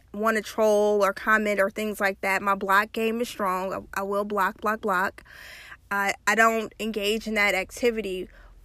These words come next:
But in terms of being a place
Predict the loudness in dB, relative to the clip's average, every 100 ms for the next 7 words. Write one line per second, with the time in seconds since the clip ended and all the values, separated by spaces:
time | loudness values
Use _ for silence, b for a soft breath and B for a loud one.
0 | 6 8 8 2 -6 -6 2 4 4 0
1 | -2 0 2 2 0 -4 -6 -8 -2 2
2 | 2 0 -10 -16